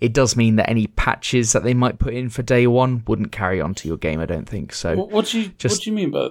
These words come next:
Speaker 2: oh, sorry, if you play it in early access, God, I got excited that maybe the twenty twenty-two version carried over.
Speaker 1: No,
Speaker 2: That
Speaker 1: no,
Speaker 2: would have
Speaker 1: sorry,
Speaker 2: been
Speaker 1: no.
Speaker 2: awesome. <laughs>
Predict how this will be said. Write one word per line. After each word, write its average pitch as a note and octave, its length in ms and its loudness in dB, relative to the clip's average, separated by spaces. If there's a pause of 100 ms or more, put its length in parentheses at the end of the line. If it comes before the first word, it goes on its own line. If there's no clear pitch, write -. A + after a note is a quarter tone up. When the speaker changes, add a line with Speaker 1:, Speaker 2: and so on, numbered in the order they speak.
(160)
Speaker 2:
oh, G3 460 8
sorry, D3+ 340 8
if C#3+ 140 0
you D3+ 100 2
play C#3+ 200 6
it - 20 4
in B2 80 0
early B2 160 0
access, - 320 -4
God, A#2+ 320 0
I A#2 40 -2
got B2 180 2
excited A#2 480 0
that A2 120 -2
maybe A2+ 380 -6
the A2 160 -6
twenty A#2 380 -6
twenty-two A2 600 -6
version G2 520 -6 (120)
carried A#2 380 2
over. B2 160 2
Speaker 1:
No, D#3+ 320 8
Speaker 2:
That E3 280 8
Speaker 1:
no, - 100 2
Speaker 2:
would - 100 6
have A2+ 140 4
Speaker 1:
sorry, A2+ 300 6
Speaker 2:
been A2 100 4
Speaker 1:
no. A2+ 40 4
Speaker 2:
awesome. G#2 360 -2 (480)
<laughs> F3+ 300 2